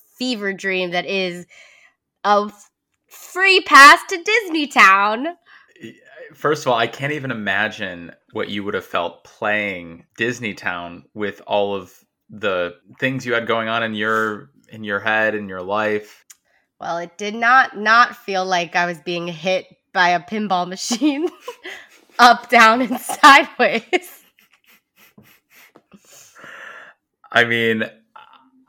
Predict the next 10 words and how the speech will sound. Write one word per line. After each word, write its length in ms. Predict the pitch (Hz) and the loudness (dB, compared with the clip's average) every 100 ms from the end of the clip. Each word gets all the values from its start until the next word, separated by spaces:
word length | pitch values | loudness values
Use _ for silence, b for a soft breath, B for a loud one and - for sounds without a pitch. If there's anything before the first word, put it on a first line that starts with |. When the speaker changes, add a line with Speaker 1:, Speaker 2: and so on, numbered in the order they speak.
| _ _ | _ _
Speaker 2:
it's, 800 | - - 175 165 - - - - - - - | -20 -10 -2 -2 -4 -10 -10 -12 -16 -20 -14
I, 400 | 143 - 165 - | -6 -2 -2 0
I, 80 | 156 | 0
I, 40 | 151 | 2
do, 160 | 143 | 4
I 200 | 147 143 | 4 4
don't 320 | 135 135 127 | 4 2 2
even, 220 | 135 127 131 | 0 -2 -2
like, 360 | 120 110 - - _ | 0 0 -2 -14 _
w-, 320 | 120 101 104 | -16 -12 -14